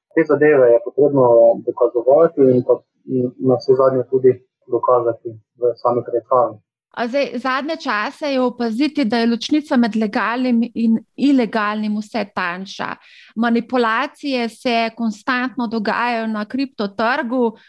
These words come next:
Speaker 2: tudi Elon Musk konec koncev vsak dan manipulira, eh, s trgom, z Bitcoinom in z Dogecoinom, ne, in se mu praktično nič ne zgodi. Tudi, eh, ameriški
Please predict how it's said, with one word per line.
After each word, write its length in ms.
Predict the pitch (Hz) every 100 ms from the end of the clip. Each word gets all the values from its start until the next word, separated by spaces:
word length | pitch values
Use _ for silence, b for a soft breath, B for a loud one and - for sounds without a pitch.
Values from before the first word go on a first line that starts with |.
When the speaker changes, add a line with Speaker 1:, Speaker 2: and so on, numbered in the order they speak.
| _
Speaker 2:
tudi 360 | 277 247 - 285
Elon 260 | 277 233
Musk 380 | 233 226 262 -
konec 480 | - 240 240 240 -
koncev 460 | 233 226 247 247 226
vsak 280 | 226 226 226
dan 200 | 226 226
manipulira, 920 | 226 226 226 - 226 247 240 202 190
eh, 540 | - - - - 214
s 100 | 214
trgom, 500 | - 277 349 226 214
z 260 | 214 190 202
Bitcoinom 800 | 190 285 - - 240 233 233 233
in 120 | 320
z 100 | 330
Dogecoinom, 920 | 285 285 415 - - 247 269 269 240
ne, 240 | 226 220 240
in 100 | 247
se 120 | 226
mu 120 | 240
praktično 680 | 240 226 220 277 247 - 214
nič 320 | 214 214 -
ne 140 | 220 214
zgodi. 500 | 202 220 196 254 254
Tudi, 200 | 247 -
eh, 240 | - 196 -
ameriški 760 | 226 214 226 254 - 247 226